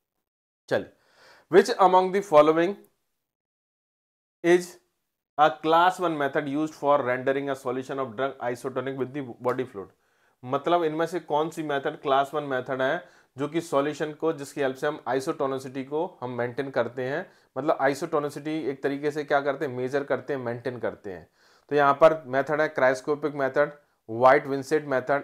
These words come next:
स्प्रॉल मेथड और हैमरलैंड मेथड। तो यहाँ पर करेक्ट आंसर आपका, जो करेक्ट आंसर होगा दोस्तों, वो होगा आपका cryoscopic मेथड। कौन सा? cryoscopic मेथड। तो अलग-अलग क्लास की मेथड आप देख सकते हैं। क्लास वन मेथड जो है आपकी टोनिसिटी एडजस्टमेंट की मेथड है आपकी cryoscopic मेथड।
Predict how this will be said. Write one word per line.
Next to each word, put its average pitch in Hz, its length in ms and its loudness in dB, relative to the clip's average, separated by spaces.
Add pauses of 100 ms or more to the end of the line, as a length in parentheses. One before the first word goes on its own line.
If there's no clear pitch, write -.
(100)
स्प्रॉल 147 400 4
मेथड 143 340 -2 (100)
और 135 160 6
हैमरलैंड 127 580 0
मेथड। 98 340 -8 (280)
तो 139 60 -6
यहाँ 127 120 4
पर 143 140 0
करेक्ट 143 320 2
आंसर 143 260 0
आपका, 165 480 2 (160)
जो 131 140 -4
करेक्ट 131 300 0
आंसर 139 240 0
होगा 131 180 2
दोस्तों, 131 320 -4
वो 139 100 0
होगा 135 160 2
आपका 156 360 0 (360)
cryoscopic 147 680 2
मेथड। 104 300 -6 (100)
कौन 120 180 -6
सा? 170 220 -2
cryoscopic 131 580 0
मेथड। 101 300 -8 (360)
तो 151 60 2
अलग-अलग 170 460 4
क्लास 156 280 6
की 165 100 -6
मेथड 147 320 0
आप 139 100 6
देख 139 180 -2
सकते 143 300 -6
हैं। 143 120 -4
क्लास 135 340 4
वन 143 100 -2
मेथड 135 360 -4
जो 139 160 -2
है 127 120 4
आपकी 143 440 -2 (280)
टोनिसिटी 151 440 0
एडजस्टमेंट 135 640 -4
की 139 60 -10
मेथड 131 340 -2
है 135 60 4
आपकी 127 260 -2
cryoscopic 123 600 0
मेथड। 127 400 -4